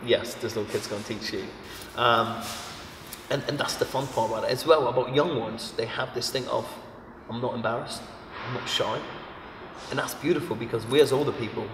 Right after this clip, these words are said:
we are shy, we're embarrassed, and we're conscious, like, everyone's watching, everyone's around me, do you know what I mean?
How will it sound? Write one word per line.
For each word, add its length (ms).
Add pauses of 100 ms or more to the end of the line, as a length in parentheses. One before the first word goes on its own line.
we 140
are 120
shy, 340
we're 120
embarrassed, 320
and 80
we're 80
conscious, 500
like, 160 (560)
everyone's 280
watching, 520
everyone's 260
around 320
me, 100
do 40
you 60
know 120
what 60
I 60
mean? 60